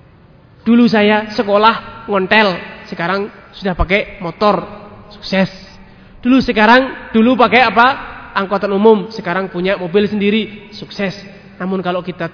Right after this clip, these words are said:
terus memandang orang, orang itu mobilnya sepuluh, kita tidak akan pernah punya sukses. Kita tidak akan pernah merasakan nikmatnya sukses. Sukses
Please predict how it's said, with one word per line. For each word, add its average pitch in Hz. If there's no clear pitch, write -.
terus -
memandang 180
orang, 170
orang 180
itu 170
mobilnya 175
sepuluh, 196
kita 180
tidak 156
akan 156
pernah 170
punya 165
sukses. -
Kita 240
tidak 220
akan 240
pernah 277
merasakan 262
nikmatnya 262
sukses. -
Sukses 294